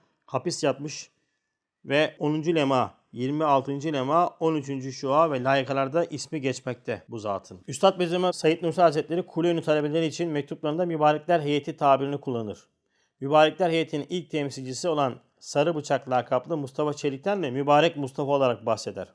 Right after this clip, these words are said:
Üstad Bediüzzaman Said Nursi Hazretleri'nin biraderzade merhum Abdurrahman'ın vefatını mütakip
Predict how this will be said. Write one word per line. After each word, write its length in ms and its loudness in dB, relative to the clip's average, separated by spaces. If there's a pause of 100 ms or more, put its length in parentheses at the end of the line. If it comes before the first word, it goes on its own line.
(160)
Üstad 360 0
Bediüzzaman 460 2
Said 320 0
Nursi 220 0
Hazretleri'nin 680 2 (260)
biraderzade 760 4
merhum 400 0
Abdurrahman'ın 720 0
vefatını 460 2
mütakip 540 0